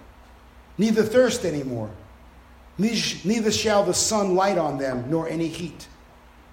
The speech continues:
For the Lamb, which is in the midst of the throne, shall feed them, and shall lead them into living fountains of water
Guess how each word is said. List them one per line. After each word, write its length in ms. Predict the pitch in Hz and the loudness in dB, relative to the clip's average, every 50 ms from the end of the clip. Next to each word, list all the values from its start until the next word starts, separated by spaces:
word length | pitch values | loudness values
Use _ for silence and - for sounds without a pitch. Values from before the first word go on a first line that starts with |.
| - | -6
For 140 | - 220 220 | 2 2 4
the 100 | 214 226 | 4 4
Lamb, 500 | 220 226 247 269 254 208 143 - - - - - - - - - - - - - - - - - - - - - - - - | 2 2 2 2 0 0 -2 -2 -6 -12 -16 -18 -20 -20 -20 -20 -20 -20 -20 -20 -20 -20 -20 -20 -20 -20 -20 -20 -20 -10 -8
which 180 | 160 165 - 196 | -6 -4 -2 -2
is 120 | 180 151 | -2 -2
in 120 | 196 185 175 | 0 0 0
the 80 | 170 | 0
midst 360 | 156 175 202 208 208 - - | 0 0 0 0 -2 -2 -2
of 100 | 196 151 | -2 -2
the 100 | - 160 | -2 -4
throne, 400 | - - - 170 185 180 165 156 | -6 -4 -2 0 2 2 0 0
shall 200 | 147 - 160 147 | -2 -2 -2 -2
feed 340 | 131 - - 208 202 185 143 | -2 -2 -4 -4 -4 -4 -4
them, 200 | 123 113 101 98 - - - - - - - - - - - - - - - - | -6 -10 -10 -12 -16 -20 -20 -20 -20 -20 -20 -20 -20 -20 -20 -20 -20 -20 -10 -8
and 100 | 160 151 | -4 0
shall 220 | - 214 202 190 | 2 4 4 4
lead 280 | 190 208 247 262 269 - | 2 2 0 0 2 2
them 160 | 247 233 214 | 0 0 0
into 640 | 202 202 180 - - 175 180 170 165 160 - - - - - - - - - | -2 -4 -4 -4 -4 -2 -2 -2 -2 -4 -8 -14 -18 -20 -20 -20 -20 -12 2
living 320 | 165 208 220 220 220 208 | 2 4 4 4 2 0
fountains 560 | - - - 202 190 190 185 190 196 185 151 | -2 -2 -2 -2 -2 -2 -2 -2 -4 -4 -4
of 180 | 175 165 - 147 | -4 -4 -4 -4
water 380 | 156 151 139 127 120 113 104 | -2 -2 -2 -2 -2 -4 -8